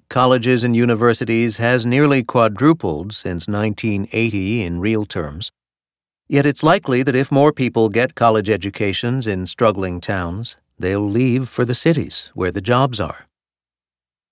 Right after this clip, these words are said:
Focusing on one type of industry could be a successful strategy. Warsaw, Indiana, a relatively small town in the northern part of the state, is the orthopedic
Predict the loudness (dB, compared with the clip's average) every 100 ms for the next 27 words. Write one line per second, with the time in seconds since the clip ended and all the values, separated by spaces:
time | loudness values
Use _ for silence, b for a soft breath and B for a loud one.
0 | _ 4 4 2 4 4 4 4 4 4
1 | 0 2 4 4 2 2 2 -2 -2 -4
2 | -4 -2 -4 -2 -2 -2 -2 -6 -2 -2
3 | -2 -6 -6 -4 -4 -4 -8 -10 -12 _
4 | _ _ _ _ _ 2 4 4 4 2
5 | 2 0 -2 -2 -2 -4 -6 -10 _ _
6 | -6 -2 -2 -2 -4 -4 -6 -2 -2 -2
7 | -2 -4 -2 -2 -2 -2 0 2 2 2
8 | -2 -2 -2 -4 -8 -4 -2 -2 -8 _
9 | _ _ _ -2 0 0 2 2 2 -2
10 | -4 -2 -2